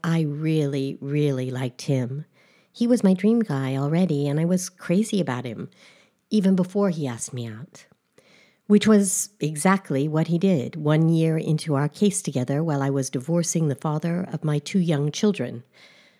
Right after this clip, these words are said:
Smack in the middle of our procedure, he transgressed professional ethics and he asked me out on a date. Well, actually, he called for some other made-up reason to feel me out first.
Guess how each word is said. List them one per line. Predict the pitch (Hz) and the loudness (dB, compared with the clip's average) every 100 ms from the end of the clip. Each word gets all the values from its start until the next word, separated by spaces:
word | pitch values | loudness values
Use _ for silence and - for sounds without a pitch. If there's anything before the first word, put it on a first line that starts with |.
| _ - | _ -6
Smack | - 202 190 190 | 2 6 6 4
in | 208 | 4
the | 185 | 6
middle | 180 | 6
of | 175 | 4
our | 175 | 2
procedure, | 175 180 233 220 175 208 - - | 2 -4 -4 -2 -4 -4 -8 -20
he | - 190 | -2 -2
transgressed | - 175 180 180 185 185 151 - - | 0 2 4 2 0 -2 -2 -8 -8
professional | 160 175 165 190 180 | -4 -2 -2 0 -2
ethics | 165 - 156 180 - - | -2 -4 -6 -6 -14 -6
and | 160 160 156 170 - - - - _ _ | 0 0 0 -2 -4 -14 -20 -20 _ _
he | - 214 | -2 2
asked | 190 175 | 2 2
me | 196 180 | 2 2
out | 165 147 | 2 -2
on | 147 147 | -2 -4
a | |
date. | 143 127 - - - - _ _ _ _ _ _ _ _ | -4 -6 -6 -10 -12 -18 _ _ _ _ _ _ _ _
Well, | - 160 151 185 _ _ | -2 0 0 -8 _ _
actually, | 165 165 175 151 | -4 -2 -2 -2
he | 160 | -2
called | 147 - 156 151 | -6 -2 -2 -2
for | 160 | -4
some | 147 139 151 | -2 -2 -2
other | 147 147 | -2 0
made-up | 147 147 151 147 | 0 0 0 -2
reason | 160 160 151 127 131 | -4 -2 0 -2 -2
to | - | -4
feel | 170 147 | 0 0
me | 147 | 0
out | 131 - | -2 -6
first. | - 185 147 180 - - | 0 2 2 -2 -8 -14